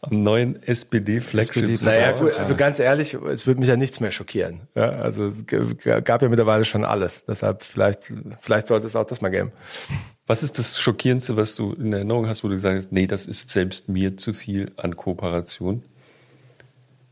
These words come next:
Speaker 1: Also, also
Speaker 3: Was
Speaker 1: ein-,
Speaker 3: ist selbst-,
Speaker 1: eine,
Speaker 3: ja,
Speaker 1: also
Speaker 3: da gibt's,
Speaker 1: einmal eine
Speaker 3: ja,
Speaker 1: kritische,
Speaker 3: gibt's
Speaker 1: kleine kri-, kritische Aussage vielleicht so.
Speaker 3: Ja, ich,
Speaker 1: Was ist das
Speaker 3: ich glaub,
Speaker 1: für
Speaker 3: da gibt's, gibt's viel. Also, also vom Aldi-Turnschuh bis hin zu, also da gibt's ja viele Sachen, die, die da passieren, wo man sich denkt, so, okay, komm, das hat, hat jetzt wirklich niemand gebraucht.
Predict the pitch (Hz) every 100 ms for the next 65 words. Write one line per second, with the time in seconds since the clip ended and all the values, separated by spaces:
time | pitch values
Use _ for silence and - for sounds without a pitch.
0 | - 98 113 - 98 - - - 107 -
1 | 95 113 117 - 110 - 104 107 123 113
2 | 104 104 113 107 117 139 147 110 104 104
3 | - 104 - 113 101 - 95 92 - 95
4 | 87 95 95 92 - - - _ _ -
5 | - - 120 - 117 113 - 101 - -
6 | - 113 101 127 107 - - - 123 -
7 | - - 156 156 110 107 110 123 117 107
8 | - 123 120 104 123 135 - 135 127 -
9 | 123 117 120 110 120 - 117 117 123 120
10 | 104 110 - 107 - 117 98 90 87 95
11 | 92 101 95 101 101 - 104 110 107 101
12 | 95 101 98 - 98 - 98 98 101 98
13 | - 98 - 98 104 95 - 110 110 110
14 | 131 135 113 113 -